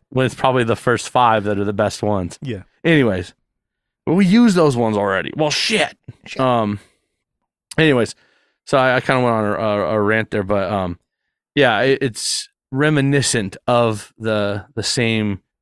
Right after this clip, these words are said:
Speaker 1: sounds and voices from the synths and stuff, but,
Speaker 2: Mm-hmm.
Speaker 1: um, definitely put to a more modern sound and a lot cleaner sounding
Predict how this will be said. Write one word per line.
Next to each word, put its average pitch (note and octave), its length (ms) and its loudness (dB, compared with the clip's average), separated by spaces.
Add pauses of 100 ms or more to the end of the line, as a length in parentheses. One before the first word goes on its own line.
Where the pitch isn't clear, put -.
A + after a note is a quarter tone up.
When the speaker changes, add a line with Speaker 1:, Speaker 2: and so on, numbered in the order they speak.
(120)
Speaker 1:
sounds A#2+ 480 -2
and G2+ 100 -2
voices A2 560 -2
from G2+ 440 -2 (540)
the C#3 100 -2
synths C3+ 440 0
and A#2 100 -4
stuff, A2 400 -4
but, A2 280 -2 (200)
Speaker 2:
Mm-hmm. - 1120 -16
Speaker 1:
um, G#2 360 -2 (680)
definitely B2 380 0
put A#2 240 -4
to A2+ 160 -2
a G2+ 100 -2
more G#2 340 -2
modern G2+ 500 -2
sound G2 420 -4
and F#2+ 320 -8 (480)
a A2+ 80 -4
lot A2+ 280 -2
cleaner A#2+ 440 -2
sounding F2+ 580 -8